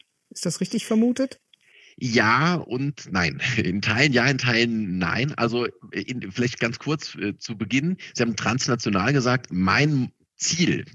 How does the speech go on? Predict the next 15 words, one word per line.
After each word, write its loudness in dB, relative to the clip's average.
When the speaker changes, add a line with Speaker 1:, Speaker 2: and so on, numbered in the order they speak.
Speaker 2:
das 0
ich 0
seit 2
ein -2
paar -2
Jahren 0
versuche, -4
in -2
die 2
Welt 2
zu -2
tragen, -2
wäre 2
es 2
auch, -2